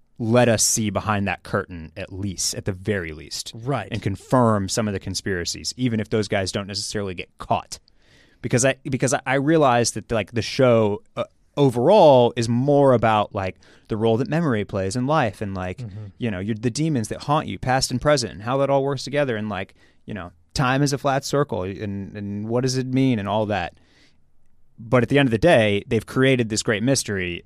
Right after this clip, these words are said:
Speaker 1: and now I at least need them to, to give us some of those answers. You know what I mean?
Speaker 2: Just a little bit of closure.
Speaker 1: Right.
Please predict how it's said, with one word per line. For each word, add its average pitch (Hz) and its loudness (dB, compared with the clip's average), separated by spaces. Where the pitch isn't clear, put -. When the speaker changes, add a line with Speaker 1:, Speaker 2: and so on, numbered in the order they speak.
Speaker 1:
and 95 -6
now 113 0
I 92 -4
at 104 -8
least 117 -2
need 107 -4
them 95 -6
to, 90 -6
to - -16
give 98 -4
us 92 -6
some 98 -6
of 87 -10
those 80 -10
answers. 82 -10
You 90 -10
know 98 -6
what 90 -8
I 90 -8
mean? 85 -8
Speaker 2:
Just 170 0
a 160 2
little 165 6
bit 131 0
of 113 -6
closure. 101 -8
Speaker 1:
Right. 104 -6